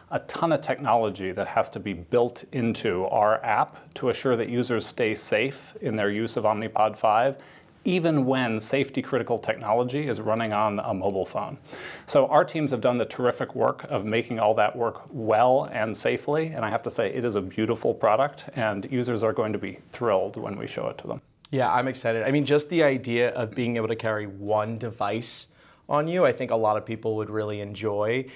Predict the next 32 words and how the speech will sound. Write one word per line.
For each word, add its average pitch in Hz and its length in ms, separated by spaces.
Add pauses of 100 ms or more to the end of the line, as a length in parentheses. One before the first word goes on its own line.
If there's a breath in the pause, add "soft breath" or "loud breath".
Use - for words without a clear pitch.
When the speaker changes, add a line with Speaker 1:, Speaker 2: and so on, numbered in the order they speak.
(180 loud breath)
Speaker 2:
It 120 60
also 120 220
just 123 220
leaves 110 280
less 107 340
room 107 280
for 107 200
something 104 320
to 131 40
go 165 140
wrong. 139 480
Like, 107 160
if 131 80
your 226 160
P 247 200
D 247 120
M 226 160
breaks 208 280
on 147 100
vacation, 117 640 (720 soft breath)
uh, - 300 (100)
that's 143 260
a 175 40
little 165 220
more 147 200
nerve-wracking 175 440
than 135 120
an 131 80
iPhone, 143 400
'cause 120 140
you 147 100
can 139 340